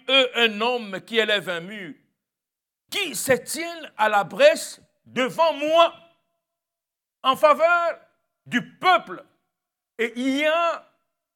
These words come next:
un objectif précis par rapport à ça. Je cherche un homme qui doit dresser un mur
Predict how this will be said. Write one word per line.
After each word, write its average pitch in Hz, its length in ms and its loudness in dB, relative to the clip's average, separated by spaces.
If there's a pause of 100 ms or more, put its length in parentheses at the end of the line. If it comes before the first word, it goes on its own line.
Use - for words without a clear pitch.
(260)
un 320 240 0
objectif 294 800 -8
précis 339 440 -6
par 277 200 0
rapport 254 340 0
à 226 80 2
ça. - 440 -6 (1800)
Je 170 100 -18
cherche 330 720 0
un 202 160 -10
homme 143 160 -18 (800)
qui 165 120 -16
doit 294 520 0 (400)
dresser 277 340 2
un 254 220 2
mur 262 320 -8